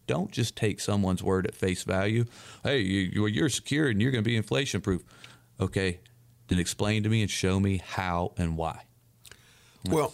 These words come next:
Speaker 1: That's,
Speaker 2: you know, it's,
Speaker 1: that's
Speaker 2: it's
Speaker 1: cool.
Speaker 2: an educational experience. I mean, you talked a lot about what to expect at, at, uh,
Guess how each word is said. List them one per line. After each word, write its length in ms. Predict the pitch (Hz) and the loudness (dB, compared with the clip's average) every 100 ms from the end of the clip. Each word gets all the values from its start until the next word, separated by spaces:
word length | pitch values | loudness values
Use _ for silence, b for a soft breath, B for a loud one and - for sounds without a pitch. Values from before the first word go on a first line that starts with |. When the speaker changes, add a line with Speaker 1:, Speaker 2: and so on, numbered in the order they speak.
| - | -8
Speaker 1:
That's, 240 | 127 - | -18 -4
Speaker 2:
you 140 | 156 156 | 0 2
know, 60 | |
it's, 240 | 139 147 - | 4 2 2
Speaker 1:
that's 20 | |
Speaker 2:
it's 220 | 151 143 | 0 2
Speaker 1:
cool. 100 | 165 | 0
Speaker 2:
an 60 | - | 0
educational 720 | 165 214 214 160 165 - 135 | 0 0 0 2 2 4 4
experience. 680 | 101 - 139 175 110 82 - | 2 2 2 4 4 2 4
I 40 | |
mean, 140 | 107 117 | 4 6
you 80 | 156 | 4
talked 300 | 160 123 107 | 4 4 4
a 40 | |
lot 240 | 101 123 | 4 4
about 300 | 123 98 95 | 4 4 4
what 140 | 104 110 | 2 4
to 100 | 107 | 4
expect 500 | 85 - 107 107 107 | 2 2 2 2 2
at, 200 | 90 71 | 2 2
at, 340 | 90 87 76 | 2 4 2
uh, 200 | 90 80 | 4 4